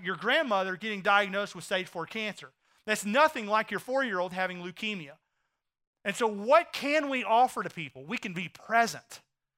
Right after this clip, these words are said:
And we can give comfort because we have experienced comfort in our own times of sadness and hurt and crisis and tragedy.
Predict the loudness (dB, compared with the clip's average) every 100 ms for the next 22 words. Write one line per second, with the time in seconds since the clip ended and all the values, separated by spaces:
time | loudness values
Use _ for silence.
0 | _ _ _ _ _ _ _ _ _ -4
1 | 2 2 2 -4 -2 -2 -4 0 4 4
2 | 0 -4 -4 -6 -4 -2 2 2 2 -2
3 | _ _ _ -10 -8 -6 0 4 6 4
4 | 0 0 0 0 -4 -4 -2 2 2 2
5 | -2 -4 -2 0 2 -2 -4 -6 -6 -8
6 | -12 2 6 8 6 2 -4 -8 _ -10
7 | -8 -2 4 6 6 2 -16 -16 -14 -6
8 | 4 6 6 4 -8 -10 _ -10 -6 2
9 | 6 6 4 -2 -8